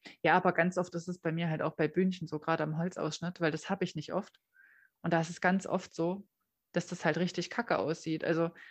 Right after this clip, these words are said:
mittlerweile hab ich's ein bisschen, hab ich einen Dreh ein bisschen raus. Ähm, dann mach ich's meistens nur bei Jersey, aber wenn du dann halt so anderen Stoff hast, den du halt nicht oft vernähst und den halt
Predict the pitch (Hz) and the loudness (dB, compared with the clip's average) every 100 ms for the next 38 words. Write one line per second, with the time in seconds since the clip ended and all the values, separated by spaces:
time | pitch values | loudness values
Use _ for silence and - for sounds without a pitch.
0 | - - 220 226 190 196 202 185 185 185 | -4 2 6 6 8 6 6 4 2 -2
1 | 175 180 - 175 170 165 - 180 170 180 | -2 -2 0 0 0 -2 0 0 0 -4
2 | 175 156 156 262 - _ _ _ _ _ | -6 -2 0 -2 -6 _ _ _ _ _
3 | _ _ _ _ _ _ 202 175 165 160 | _ _ _ _ _ _ 0 2 2 -2
4 | 165 - _ _ _ _ - 165 170 175 | -4 -10 _ _ _ _ -4 0 0 0
5 | 175 160 - 185 175 160 156 - 165 180 | 2 2 2 -4 -2 0 0 2 2 4
6 | 233 233 165 160 165 165 165 170 170 240 | 2 2 2 4 4 2 0 2 2 4
7 | 262 180 180 175 170 170 175 165 165 170 | 2 2 0 -2 -4 -2 -2 0 -2 -2
8 | - 170 - 165 196 254 - 160 165 165 | -4 -6 -4 0 2 0 -2 -4 -2 0
9 | 170 160 | 2 0